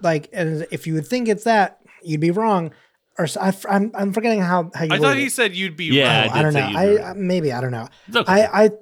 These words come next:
Speaker 1: think that, like, in my head, you
Speaker 3: Future
Speaker 1: were
Speaker 3: Colin
Speaker 1: like,
Speaker 3: knows what, what, what's
Speaker 1: maybe. But, like,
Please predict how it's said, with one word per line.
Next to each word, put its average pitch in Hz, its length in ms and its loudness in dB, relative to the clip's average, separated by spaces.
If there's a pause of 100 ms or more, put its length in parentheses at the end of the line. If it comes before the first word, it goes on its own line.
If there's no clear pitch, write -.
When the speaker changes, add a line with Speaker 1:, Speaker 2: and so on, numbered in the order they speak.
Speaker 1:
think 277 200 -2
that, 233 120 2
like, 190 160 2
in 196 160 2
my 175 120 4
head, 156 360 2
you 135 80 0
Speaker 3:
Future 147 160 2
Speaker 1:
were 147 80 0
Speaker 3:
Colin 139 240 4
Speaker 1:
like, 95 140 -4
Speaker 3:
knows 92 260 -10
what, 87 220 -10
what, 92 240 -10
what's - 100 -8
Speaker 1:
maybe. 117 380 -2 (500)
But, 190 160 2
like, 185 220 2